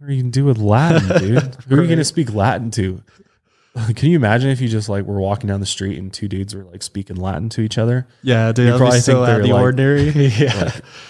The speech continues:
Speaker 1: "What's going on here, man?" One of the first things that Father Reisinger decided to do was that he would pray in Latin. And once he started praying in Latin, she would become very violent.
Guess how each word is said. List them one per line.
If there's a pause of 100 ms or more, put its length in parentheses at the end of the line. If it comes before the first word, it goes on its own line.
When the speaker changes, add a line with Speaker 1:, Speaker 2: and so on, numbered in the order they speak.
(380)
Speaker 1:
"What's
going
on
here,
man?" (320)
One
of
the
first
things
that
Father
Reisinger
decided
to
do
was
that
he
would
pray (640)
in
Latin. (680)
And
once
he
started
praying
in
Latin, (100)
she
would
become
very
violent.